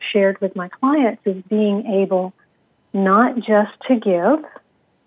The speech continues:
As you know, Rebecca, as women, we love to give. And yet at the same time, we're not sure how to receive.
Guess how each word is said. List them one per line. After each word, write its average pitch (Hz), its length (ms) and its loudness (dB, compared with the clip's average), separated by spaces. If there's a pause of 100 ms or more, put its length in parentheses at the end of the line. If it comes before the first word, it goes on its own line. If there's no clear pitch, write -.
(360)
As 185 200 -2
you 214 100 4
know, 202 240 6
Rebecca, 196 360 4
as 190 160 6
women, 202 360 4
we 208 120 6
love 202 440 4
to 285 120 0
give. 247 460 4 (680)
And 214 220 -4
yet 233 160 4
at 233 140 2
the 226 180 -2
same 220 240 2
time, 226 340 0
we're 208 120 0
not 214 160 0 (120)
sure 208 120 0
how 190 200 -4
to 180 80 0
receive. 165 680 -10